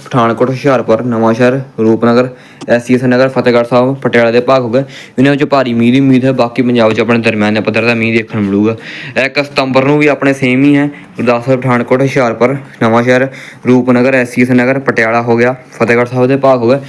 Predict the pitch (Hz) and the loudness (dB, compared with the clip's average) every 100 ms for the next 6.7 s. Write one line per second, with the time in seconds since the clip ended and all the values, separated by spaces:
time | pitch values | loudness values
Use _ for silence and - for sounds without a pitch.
0 | - 135 - 147 147 135 120 - 135 113 | -18 -4 0 0 0 0 -2 0 0 2
1 | 113 135 151 147 147 143 156 143 135 151 | 0 2 0 2 2 4 2 0 -2 0
2 | 135 120 117 117 120 117 110 110 131 107 | 2 2 0 0 -4 -6 -6 -4 -2 -2
3 | 104 104 135 151 - 196 156 - 139 147 | -2 -2 -4 -6 -16 -16 -4 0 2 0
4 | 165 170 139 131 143 139 147 143 143 135 | 0 0 2 4 2 0 0 2 0 0
5 | 139 139 139 135 135 123 123 135 135 143 | 0 2 2 0 0 0 0 -2 0 0
6 | 123 123 123 113 117 123 131 | 0 -2 0 0 0 0 -2